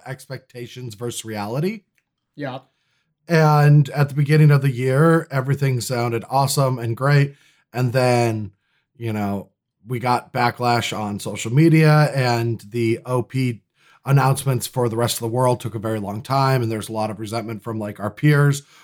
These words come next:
Speaker 1: just wanting their stuff. And we also wanted them to know what the tournament series was gonna be like. So it put a lot of stress on us because, like, you know, we were at this awesome dinner table and we wanted our friends to join, and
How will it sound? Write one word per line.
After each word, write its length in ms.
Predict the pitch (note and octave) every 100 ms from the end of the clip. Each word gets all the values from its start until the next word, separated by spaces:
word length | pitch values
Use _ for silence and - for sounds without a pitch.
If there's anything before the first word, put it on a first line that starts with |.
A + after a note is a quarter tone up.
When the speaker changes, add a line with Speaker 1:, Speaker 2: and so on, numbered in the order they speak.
| _
Speaker 1:
just 200 | B2 D3
wanting 440 | C3+ C3+ C3 B2+ A2
their 200 | B2 C3+
stuff. 260 | - C3
And 120 | B2
we 80 | C3
also 260 | B2 A#2+ B2+
wanted 380 | A2+ A#2 A#2+ A2+
them 240 | A#2+ A#2+
to 220 | C3 A#2+ - _ _
know 220 | C#3+ D3
what 240 | C3+ C3+ C#3
the 80 | C3+
tournament 380 | C#3 B2 A#2+
series 240 | A#2 A#2+ A2+
was 100 | A2+
gonna 160 | A#2
be 120 | A2+ A#2+
like. 280 | A#2+ A#2+ - - _
So 140 | - D#3
it 80 | D3
put 120 | E3
a 40 |
lot 180 | D#3+ C#3+
of 80 | B2
stress 280 | - C3 B2+
on 120 | A#2
us 180 | C#3+ C#3+
because, 360 | C#3 C#3 A#2
like, 260 | A#2+ G#2+ - _ _ _ _ _
you 120 | D3
know, 300 | C#3+ A2+ A2+ -
we 180 | D3
were 140 | F3+ F#3
at 220 | E3 D#3
this 160 | E3 D#3+
awesome 320 | D#3 D3 C#3+
dinner 240 | D#3+ F3
table 420 | - C3 A#2 C3 B2
and 120 | C3
we 80 | C#3+
wanted 300 | C#3 C#3 C3
our 140 | B2
friends 340 | - C#3+ D#3 D3
to 100 | B2
join, 520 | A2+ A2 A#2 D3 C#3+ _ _ _ _
and 600 | C3 C3 B2 A#2+ A#2+ A2+